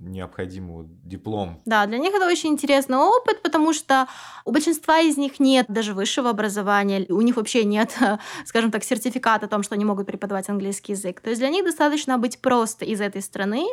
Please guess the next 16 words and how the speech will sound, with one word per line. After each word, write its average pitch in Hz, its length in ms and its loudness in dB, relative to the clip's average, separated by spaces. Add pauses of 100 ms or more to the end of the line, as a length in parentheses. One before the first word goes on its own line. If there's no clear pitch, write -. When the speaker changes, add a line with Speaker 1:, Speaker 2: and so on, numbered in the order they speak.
Speaker 2:
в - 40 -20
которой 214 400 -2
они 202 180 -2
получили 214 800 0
образование 220 800 0
на 220 200 2
английском 196 460 -4
языке, 220 380 -4
обучились 208 360 -6
в - 40 -10
школе 269 240 0
на 247 100 -2
английском 214 360 -4
языке, 190 200 -6
и - 140 -8
всё. - 420 -4